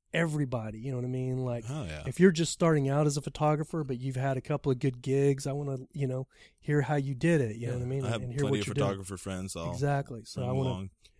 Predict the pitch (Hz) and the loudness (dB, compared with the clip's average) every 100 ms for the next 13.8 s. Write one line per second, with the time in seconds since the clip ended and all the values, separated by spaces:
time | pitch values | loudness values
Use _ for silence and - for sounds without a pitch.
0 | _ - 143 147 131 135 143 131 139 127 | _ -4 0 0 0 -2 0 0 -4 -4
1 | 131 127 - 131 127 127 123 117 139 127 | -4 -6 -6 -4 -2 -4 -4 -8 -8 -8
2 | 127 120 139 127 123 131 127 - 139 135 | -8 -10 -12 -12 -10 -8 -8 -4 -4 -4
3 | 131 135 120 123 131 131 131 127 117 110 | -4 -8 -8 -8 -6 -4 -6 -6 -10 -14
4 | _ _ _ - 131 123 143 - 127 120 | _ _ _ -12 -8 -6 -6 -4 -6 -4
5 | 139 139 135 - 143 135 139 135 - 127 | -2 -2 -2 -4 -4 -2 -2 -4 -8 -10
6 | - 131 127 - 143 131 131 - 135 123 | -4 -2 -2 -4 -4 -4 -6 -10 -10 -10
7 | 120 120 _ _ _ _ _ _ - - | -10 -12 _ _ _ _ _ _ -18 -8
8 | 139 127 156 147 - 139 - - 143 131 | -6 -4 0 0 0 -4 -6 -8 -6 -6
9 | - - _ _ _ _ - 135 127 123 | -8 -18 _ _ _ _ -12 -8 -6 -8
10 | - 131 120 - 147 - 170 147 135 139 | -8 -8 -6 -4 -6 -4 -4 -2 -2 -2
11 | 143 135 123 127 123 120 127 123 120 123 | -2 -8 -6 -4 -4 -4 -4 -4 -4 -6
12 | 120 127 123 - - - 143 156 156 - | -6 -10 -14 -20 -20 -8 -2 2 0 0
13 | 147 139 139 127 120 123 - - | -2 -2 -2 -2 -2 -4 -6 -6